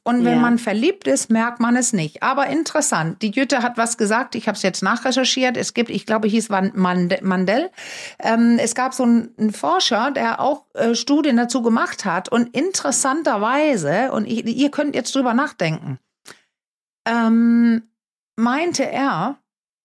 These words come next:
Speaker 1: na ja, man ist meist blind, wenn man in dieser fünf kleiner Sekunde die zwölf Hirnareale angetriggert bekommt und man ist verliebt,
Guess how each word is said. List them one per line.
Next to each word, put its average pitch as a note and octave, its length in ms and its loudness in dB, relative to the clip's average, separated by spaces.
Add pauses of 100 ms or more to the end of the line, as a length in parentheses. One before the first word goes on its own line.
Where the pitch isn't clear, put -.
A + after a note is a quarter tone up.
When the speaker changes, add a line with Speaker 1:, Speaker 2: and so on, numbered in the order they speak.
Speaker 1:
na C4 280 2
ja, A#3 560 0
man A3+ 200 0
ist C#4 260 -2
meist C#4+ 440 -2 (160)
blind, C#4+ 680 2
wenn G3+ 120 0
man G#3+ 160 0
in G#3 120 0
dieser A3 260 0
fünf C4 300 -2
kleiner G#3+ 300 0
Sekunde G#3 520 -2
die F#3 120 -2
zwölf A3 300 -2
Hirnareale F3+ 760 0
angetriggert F#3+ 680 0
bekommt F#3 340 -2
und F#3 80 0
man F3+ 160 0
ist F3 220 -4
verliebt, F#3+ 800 0